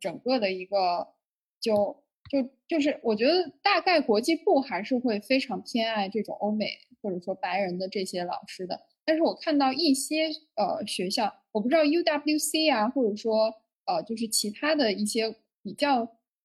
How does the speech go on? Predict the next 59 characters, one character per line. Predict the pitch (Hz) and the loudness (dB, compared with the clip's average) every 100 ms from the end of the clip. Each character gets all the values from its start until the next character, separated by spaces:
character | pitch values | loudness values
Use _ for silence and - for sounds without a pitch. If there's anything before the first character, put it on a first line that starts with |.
| _ | _
呃， | 185 - - - _ | -4 -4 -8 -18 _
所 | - 190 | -6 0
谓 | 226 | 2
国 | 269 208 | 2 2
际 | 226 | 0
化 | 226 233 196 | 0 0 -2
的， | - - _ _ - | -6 -20 _ _ -2
真 | 302 294 | 2 4
的 | 247 | 2
所 | - 180 | 0 -2
谓 | 185 208 208 | 0 -2 -2
要 | 135 226 | -2 -2
是 | - - | -2 -10
塑 | - - 254 | -6 -2 2
造 | 226 262 | 2 0
世 | - | -2
界 | 240 220 | -4 -4
公 | 233 | -2
民 | 240 196 180 | -2 -4 -6
的 | 220 | -6
这 | 226 | -4
样 | 196 | -4
的 | 190 | -6
一 | 196 | -14
些 | 190 | -14
学 | 190 175 | -12 -14
校， | - 185 - _ _ _ _ | -10 -12 -12 _ _ _ _
呃， | - 190 147 98 - _ _ - | 0 0 0 -4 -12 _ _ -2
就 | 240 | 0
是 | 214 220 | 2 2
他 | 233 254 | 0 0
会 | 254 262 | 2 0
不 | 220 | 0
会 | 254 226 190 160 - | 0 2 2 -2 0
对 | 240 214 | 0 0
于 | 196 | -2
其 | - - 208 | -4 -2 -4
他 | - 240 | -2 0
的， | 247 202 - | 2 0 0
因-， | 277 - | -4 0
因 | 349 | 2
为 | 339 | 4
我 | 294 | 2
记 | - 285 | 2 0
得 | |
他 | 262 - 311 | 0 0 -2
是 | 311 | 2
要 | 285 226 | 2 2
对 | 262 | 2
于 | 233 | 0
diversity | 226 208 220 262 247 - 208 | 0 0 0 -2 -2 -4 -4
是 | 208 262 233 - | -2 -2 -4 -4
也 | - 190 - | -2 -2 -2
有 | 202 - | -4 -4
一 | - | -4
个 | 247 | -4
标 | 254 247 269 | 2 2 4
准 | 269 - - _ | 2 -4 -8 _
吧， | - | -8